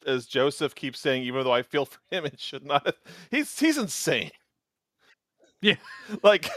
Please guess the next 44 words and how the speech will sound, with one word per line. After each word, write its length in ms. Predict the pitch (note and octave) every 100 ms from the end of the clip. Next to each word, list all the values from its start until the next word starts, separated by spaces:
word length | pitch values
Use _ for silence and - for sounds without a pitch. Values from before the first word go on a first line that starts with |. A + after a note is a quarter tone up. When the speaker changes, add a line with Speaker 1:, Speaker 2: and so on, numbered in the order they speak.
| - - -
Speaker 1:
they 140 | C4
spent 300 | - F#4+ D4 - - C4
every 280 | - D#4
single 440 | A3 - A#3+ G#3+ G#3
day 300 | - G3 F#3+
of 140 | F3
their 120 | E3
lives 520 | D3 C#3+ C#3 B2+ A2+ - -
fighting 400 | _ F3 F3 E3
someone 640 | C#3+ - E3 E3 G#3 E3+ D3
new 260 | D3+ C#3+
who 80 | C#3
was 120 | D3 -
trying 220 | D3 C3+
to 80 | A#2+
kill 220 | C3+ C3
them 260 | B2 A2+ - - -
in 100 | C3+
a 40 | C3+
bizarre 440 | C#3+ C3 B2+ C3
way. 380 | A#2+ A2+ G2 G#2+ - _ _ _ _ _ _ _ _ _ _ _ _ _ _ _ _ _ _ _ _
Speaker 2:
They, 200 | D#3+ F#3+
they 180 | D#3+ F3+
fought 260 | - G3+ F3
an 120 | D#3
evil 240 | D#3 D3
baby 400 | G#2+ A#2+ E3+ B3+ C4
Speaker 1:
There 80 | -
was 100 | -
an 80 | E3+
evil 200 | E3 D3+
Speaker 2:
once? 80 | E3+
Speaker 1:
baby 320 | E3+ G#3+ A#3+
that 200 | G3 -
none 180 | D3+ D#3+
of 40 |
them 100 | D#3+
remember 420 | D3+ D3 D#3+ F#3+
except 260 | F#3 F3+ D#3+
for 100 | D3+
the 100 | D3
guy 260 | C3+ C3+ C#3
who's 100 | B2+
dead. 380 | A2+ B2+ G3